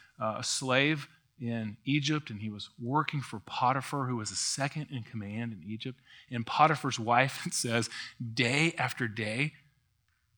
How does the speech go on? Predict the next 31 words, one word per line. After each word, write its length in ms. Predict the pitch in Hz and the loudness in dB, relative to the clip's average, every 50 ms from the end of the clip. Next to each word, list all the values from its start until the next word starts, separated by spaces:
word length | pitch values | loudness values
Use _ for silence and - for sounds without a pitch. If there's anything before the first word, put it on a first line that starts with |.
| _ _ | _ _
saw 300 | - - - 131 131 143 | -6 -2 0 0 2 2
that 140 | 143 131 123 | 2 0 0
Joseph 400 | 123 135 127 135 139 147 135 117 | 2 4 6 6 6 4 4 2
was 180 | 123 110 - - | 0 0 -2 0
easy 340 | - 131 143 151 143 143 135 | 2 2 4 4 4 4 4
on 120 | 127 123 | 2 2
the 120 | 117 104 98 | 0 0 -2
eyes, 560 | 95 101 107 113 123 127 139 147 - - - - _ | -4 -4 -2 -2 -4 -4 -6 -8 -10 -10 -12 -14 _
right? 180 | 123 117 131 151 - | -8 -8 -6 -6 -8
"Oh, 100 | 156 170 165 | -10 -10 -8
that's 140 | 180 180 127 | -8 -6 -6
a 100 | 104 95 | -4 -2
strapping 520 | - - - 139 147 175 - 147 143 120 | -2 -2 -2 -4 -4 -4 -2 -2 -2 0
young 240 | 123 131 131 127 123 | 0 2 2 2 4
man." 240 | 127 139 160 139 - - - - - - - - - - - - - | 4 4 4 4 2 -2 -6 -10 -14 -16 -14 -14 -14 -16 -16 -10 -6
And 100 | 123 113 | -2 0
she 140 | - - 156 | 2 2 2
tried 220 | - - 165 147 | 4 4 4 4
to 60 | 131 107 | 4 0
make 580 | 101 98 101 101 107 113 113 120 139 143 - | -4 -6 -6 -6 -6 -4 0 2 2 0 0
herself 460 | - - 139 - - 151 139 135 - | -2 -2 -2 -2 0 0 -2 -2 -2
available. 680 | 131 117 123 120 127 135 143 143 139 156 147 147 147 - _ _ _ _ _ _ _ _ _ _ | -6 -4 -2 -2 0 0 0 -2 -2 -4 -4 -4 -6 -10 _ _ _ _ _ _ _ _ _ _
She 220 | - - - 131 | -4 -4 -2 -2
tried 260 | - - 143 131 123 | 0 2 2 2 2
to 100 | 120 104 - - - _ - | 0 -4 -8 -14 -16 _ 0
make 240 | 120 131 135 139 | 4 4 6 4
it 100 | 139 131 | 4 2
so 220 | - - 127 117 - - - _ _ - | 2 2 2 0 -2 -6 -14 _ _ -8
Joseph 640 | 120 110 113 120 131 135 139 127 151 147 147 139 - | -2 2 6 8 8 8 8 8 6 4 4 2 0
would 160 | 139 127 117 | -2 -2 -2
wanna 380 | 113 113 120 120 120 117 107 98 | 0 2 2 4 4 4 2 0